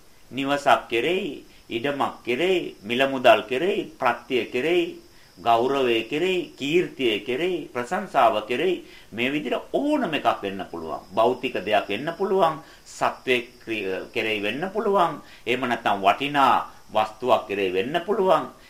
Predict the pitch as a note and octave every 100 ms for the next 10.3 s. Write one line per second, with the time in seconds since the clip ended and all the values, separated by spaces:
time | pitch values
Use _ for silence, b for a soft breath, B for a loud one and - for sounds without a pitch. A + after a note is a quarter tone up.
0 | B C3 C3+ B2 - C3 A#2 G2+ - G2+
1 | A2+ D#3+ D3 C3 B2+ A2+ A2+ A#2 A2+ A#2
2 | G#2+ - A2+ A#2 G#2 G#2 G#2+ G#2 G2 A2+
3 | D#3 B2+ - A#2+ A2+ A#2+ - G#2+ A2+ G2+
4 | G#2 E2+ E2 F2 E2+ A#2+ D#3+ F#3 D#3+ B
5 | B B G2 F#2+ A2+ C#3 D3+ B2+ G#2+ F#2+
6 | F#2 - C3+ G3+ - - - - - -
7 | - - - - B B B B C#3+ G#3+
8 | D#3+ C3 E3 G#3 G#3 A#3 F#3+ G3 A3+ A3+
9 | G3 D3+ C3 D3+ G#3+ D4 C4 - C#3 A#2+
10 | A2+ F#2